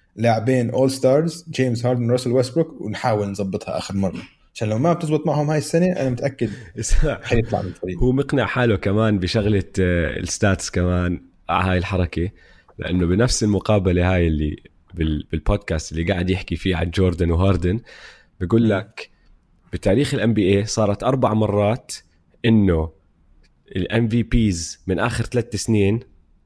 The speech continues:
Speaker 2: اثنين منهم يلعبوا بنفس الفريق، ماشي؟ <laughs> والأربع مرات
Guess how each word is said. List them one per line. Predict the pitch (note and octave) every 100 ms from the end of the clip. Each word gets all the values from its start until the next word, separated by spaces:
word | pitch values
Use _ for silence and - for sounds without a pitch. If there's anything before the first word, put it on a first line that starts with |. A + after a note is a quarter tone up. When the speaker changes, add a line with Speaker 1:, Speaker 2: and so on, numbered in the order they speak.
| _ _ _ _
Speaker 2:
اثنين | C3+ C#3+
منهم | C#3 C3+ B2+ C3+
يلعبوا | A#2+ G#2 G#2+
بنفس | A2 -
الفريق، | F#2+ - F#2 F2 E2 - _
ماشي؟ | F2 F2+ A2 C#3+ - - -
<laughs> | G3 - -
والأربع | G2 G2+ F#3 F3+ D#3
مرات | D#3 D3 E3+ G3 -